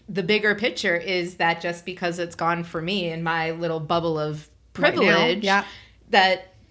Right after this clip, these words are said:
Speaker 1: that doesn't mean that it's not an issue. So thank you for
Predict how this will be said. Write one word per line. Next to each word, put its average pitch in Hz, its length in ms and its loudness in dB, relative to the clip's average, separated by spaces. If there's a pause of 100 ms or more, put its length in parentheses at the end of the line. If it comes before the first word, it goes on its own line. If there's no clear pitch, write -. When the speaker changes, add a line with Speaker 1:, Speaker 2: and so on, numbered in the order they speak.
(320)
Speaker 1:
that 208 240 0
doesn't 202 300 2
mean 190 160 -2
that 175 120 0
it's 170 160 -4
not 170 200 0
an 156 120 -6
issue. 160 400 -8
So 160 480 -4 (140)
thank 226 180 -2
you 226 100 -4
for 214 140 -6